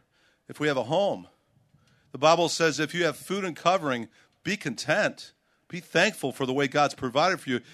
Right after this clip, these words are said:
and he meets all our needs according to the riches of Christ Jesus. We should be thankful for that. We should be thankful always for the Word of God. We have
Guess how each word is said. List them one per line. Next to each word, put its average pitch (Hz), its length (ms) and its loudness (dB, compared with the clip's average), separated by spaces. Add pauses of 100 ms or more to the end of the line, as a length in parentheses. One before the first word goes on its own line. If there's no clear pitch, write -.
(100)
and 143 140 -2
he 180 140 0
meets 180 260 -2
all 190 380 2
our 185 120 4
needs 175 360 -6
according 151 360 -4
to 139 80 -4
the 131 80 -4
riches 135 600 -4 (320)
of 127 100 -10
Christ 147 380 0
Jesus. 151 460 -4
We 143 80 -4
should 143 160 -4
be 143 40 -4
thankful 160 460 -2
for 113 160 -14
that. 113 340 -4 (680)
We 185 80 -6
should 175 140 -6
be 170 80 0
thankful 135 840 -2
always 165 680 2 (1040)
for - 100 -8
the 143 80 2
Word 139 160 2
of 117 80 -6
God. 127 400 0 (920)
We 175 120 0
have 156 320 6